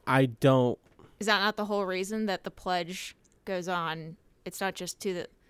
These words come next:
Speaker 2: "I pledge allegiance to the flag," to the republic
Speaker 1: Yeah,
Speaker 2: for which
Speaker 1: for
Speaker 2: it
Speaker 1: which it
Speaker 2: stands.
Speaker 1: stands. And as soon as it
Speaker 2: Nation
Speaker 1: no
Speaker 2: under
Speaker 1: longer
Speaker 2: God,
Speaker 1: stands for that,
Speaker 2: under the
Speaker 1: then
Speaker 2: authority of God.
Speaker 1: Yeah.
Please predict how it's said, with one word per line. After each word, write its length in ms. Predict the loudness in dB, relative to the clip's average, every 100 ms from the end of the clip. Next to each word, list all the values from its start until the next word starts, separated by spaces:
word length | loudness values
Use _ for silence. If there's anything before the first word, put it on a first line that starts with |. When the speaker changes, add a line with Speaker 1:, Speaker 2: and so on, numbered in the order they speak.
| _ _ _
Speaker 2:
"I 60 | -10
pledge 240 | -6 -6
allegiance 240 | -6 -8
to 80 | -8
the 60 | -8
flag," 460 | -2 0 0 -4 -16
to 160 | -10 -8
the 80 | -6
republic 380 | -6 -6 0 6
Speaker 1:
Yeah, 260 | 6 4 -2 -14 _ _
Speaker 2:
for 120 | -6
which 160 | 0
Speaker 1:
for 40 | 6
Speaker 2:
it 60 | 6
Speaker 1:
which 160 | 6
it 100 | 4
Speaker 2:
stands. 600 | 8 10 10 10 4 -2
Speaker 1:
stands. 120 | -8 -10 -16 -2
And 120 | 4
as 120 | 4 8
soon 200 | 10 10
as 120 | 10
it 40 |
Speaker 2:
Nation 80 | 10 10
Speaker 1:
no 60 |
Speaker 2:
under 100 | 12
Speaker 1:
longer 260 | 10 10 8
Speaker 2:
God, 140 | 6 10
Speaker 1:
stands 340 | 10 10 8
for 160 | 4 4
that, 180 | 6 6
Speaker 2:
under 120 | 4
the 120 | 6
Speaker 1:
then 140 | 6 6
Speaker 2:
authority 420 | 6 4 4 2
of 120 | 2
God. 520 | 2 4 4 2 -4 -10 _ _ _
Speaker 1:
Yeah. 300 | -2 0